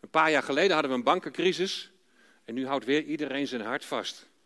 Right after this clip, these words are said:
De Silicon Valley Bank in Amerika is omgevallen. Als het vertrouwen van mensen in een bank afneemt, dan gaan ze hun tegoeden opvragen en dan zal de bank vallen.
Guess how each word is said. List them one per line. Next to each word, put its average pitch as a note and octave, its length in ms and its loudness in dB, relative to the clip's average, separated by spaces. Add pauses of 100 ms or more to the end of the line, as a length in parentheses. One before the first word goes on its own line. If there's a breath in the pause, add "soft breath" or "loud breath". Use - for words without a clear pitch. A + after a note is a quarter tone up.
(1040 soft breath)
De A#2 80 -12
Silicon D3 380 0
Valley D3 300 2
Bank C#3+ 280 2
in B2+ 300 -8
Amerika C3+ 480 -2
is D3 160 -8
omgevallen. A#2+ 580 -4 (1900 soft breath)
Als C#3 140 0
het C3 120 -8
vertrouwen F3+ 500 4
van C#3+ 120 0
mensen E3+ 300 0
in C#3+ 100 -2
een B2+ 140 -2
bank D#3+ 240 2
afneemt, E3+ 720 0 (1160 soft breath)
dan B2 120 -8
gaan C#3 200 0
ze A#2+ 80 -6
hun A#2 120 -4
tegoeden E3 380 -2
opvragen C3+ 680 -2 (640 soft breath)
en A#2+ 140 -8
dan A#2+ 100 -4
zal A#2 160 -6
de G#2 80 -12
bank A#2+ 400 -4 (320)
vallen. A2+ 420 -4